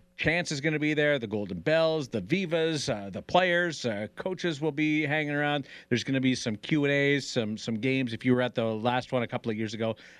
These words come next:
uh, lots of fun. We played some Family Feud that day. Uh, I don't know whether we're gonna do <laughs> that again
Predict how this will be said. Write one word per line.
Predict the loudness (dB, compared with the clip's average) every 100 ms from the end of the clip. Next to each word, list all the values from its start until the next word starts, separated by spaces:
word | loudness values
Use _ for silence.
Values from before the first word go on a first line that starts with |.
| -4
uh, | -2
lots | 0 -2 -4
of | -4
fun. | -4
We | -2
played | -2 -4
some | -4
Family | -2 -2 -4
Feud | -8 -4 -2 0
that | 0 0 2
day. | 0 0 _ _ _ -20 -12 -6
Uh, | -4 -4 -4 -6 -6 -8 -8
I | -4
don't | -2
know | 0
whether | 0 0
we're | -2
gonna | -4
do | -4 0
<laughs> |
that | 0 0
again | -2 -2 -2 -4